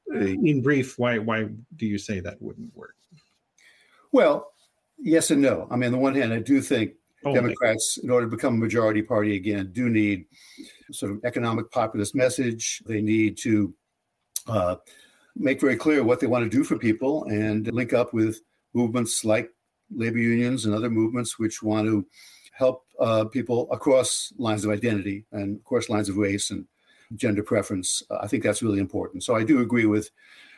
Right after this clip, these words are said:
Speaker 2: with some of the popularists, uh, if you can call them that, about that. On the other hand,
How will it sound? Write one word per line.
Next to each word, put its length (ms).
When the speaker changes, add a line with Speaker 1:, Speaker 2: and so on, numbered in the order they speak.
Speaker 2:
with 160
some 220
of 40
the 280
popularists, 880
uh, 120
if 200
you 80
can 60
call 200
them 100
that, 260
about 300
that. 240
On 100
the 80
other 120
hand, 340